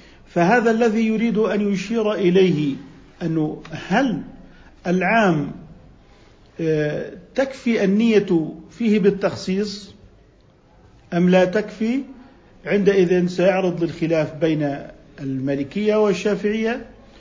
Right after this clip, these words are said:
في هذا الأمر وبين الحنفية. آه، إذا قلنا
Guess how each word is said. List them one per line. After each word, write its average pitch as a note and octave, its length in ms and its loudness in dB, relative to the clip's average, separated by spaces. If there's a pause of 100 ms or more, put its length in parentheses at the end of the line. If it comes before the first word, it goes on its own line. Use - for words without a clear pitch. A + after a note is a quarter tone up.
(180)
في D3+ 120 -2
هذا F#3+ 220 2
الأمر F3 500 0
وبين E3+ 680 0 (400)
الحنفية. D3+ 640 -2 (840)
آه، D#3+ 420 2
إذا E3 260 2
قلنا A#3+ 680 2